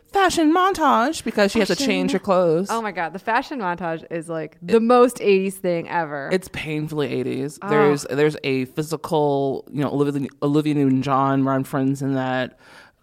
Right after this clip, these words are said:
Speaker 1: ca-, fashion moment. There's, like, her wearing, like, big gold hoops, earrings, and leather. She's basically doing a lot of Olivia Newton-John.
Speaker 2: Oh my God, it's
Speaker 1: Like,
Speaker 2: so
Speaker 1: it's a
Speaker 2: cute.
Speaker 1: lot going
Speaker 2: Yeah,
Speaker 1: on.
Speaker 2: there's, like, a lot of neon, a lot of fishnet, a lot of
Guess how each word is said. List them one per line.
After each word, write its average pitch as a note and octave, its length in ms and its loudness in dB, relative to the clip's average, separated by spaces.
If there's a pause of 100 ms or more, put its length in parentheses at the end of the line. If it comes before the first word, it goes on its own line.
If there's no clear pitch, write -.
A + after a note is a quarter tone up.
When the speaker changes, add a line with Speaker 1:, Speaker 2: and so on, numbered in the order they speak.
(220)
Speaker 1:
ca-, - 200 -8
fashion C#3 480 -2
moment. C3 520 0 (340)
There's, A2+ 480 -4
like, A2 340 -6 (300)
her C3 200 -2
wearing, B2+ 380 0
like, A#2+ 240 -2
big A#2+ 260 -2
gold A2+ 240 0 (100)
hoops, G3 540 -2
earrings, F#3+ 460 -2
and C3+ 200 0
leather. D3+ 460 2
She's G#3+ 140 -4
basically C4 240 0
doing G#3+ 160 4
a E3+ 40 2
lot D3+ 200 4
of C#3 180 2
Olivia C#3+ 300 2
Newton-John. A#2+ 680 0
Speaker 2:
Oh G3 160 0
my E3 120 -6
God, C#3+ 240 -10
it's C3 80 -6
Speaker 1:
Like, B2+ 160 2
Speaker 2:
so D#3 60 -4
Speaker 1:
it's - 100 -8
a - 20 -2
Speaker 2:
cute. E3+ 160 2
Speaker 1:
lot - 400 2
going C#3+ 280 4
Speaker 2:
Yeah, C3 120 6
Speaker 1:
on. C#3 80 4
Speaker 2:
there's, G3+ 120 -2
like, A3 120 -6
a G3 40 -12
lot F3 180 0
of E3 80 -10
neon, D4 480 -2
a A3 40 -6
lot E3+ 160 -4
of E3 100 -10
fishnet, A3+ 760 -4
a - 80 -8
lot D#3+ 220 -2
of D3+ 220 -6